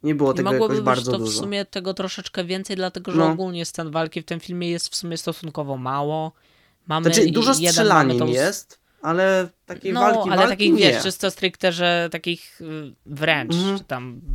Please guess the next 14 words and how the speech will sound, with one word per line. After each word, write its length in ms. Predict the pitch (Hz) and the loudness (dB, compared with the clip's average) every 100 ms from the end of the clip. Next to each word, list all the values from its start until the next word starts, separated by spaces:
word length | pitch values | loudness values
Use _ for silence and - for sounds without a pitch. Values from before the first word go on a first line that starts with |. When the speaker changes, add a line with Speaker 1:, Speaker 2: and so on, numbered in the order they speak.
| - | -6
Speaker 2:
z 100 | 131 | -8
bliska. 520 | 131 139 127 - 135 156 - - - _ - | -6 -6 -6 -6 -6 -8 -12 -20 -20 _ -6
Y, 140 | 135 | -6
mamy 320 | 139 160 170 | -2 -2 -2
pierwszą 380 | 147 170 - 160 | -2 -4 -4 -6
tą 140 | 156 156 | -4 -4
na 120 | 151 | -4
moście, 380 | 147 147 - 151 | -6 -6 -8 -10
która 220 | - 143 | -4 -2
jest, 300 | 143 - - 156 143 131 | -2 -6 -10 -6 -4 -4
y, 40 | |
najfajniejsza 600 | 139 139 - 135 135 143 | -4 -6 -6 -8 -8 -8
według 240 | 143 147 - | -8 -10 -10
mnie. 200 | 156 | -10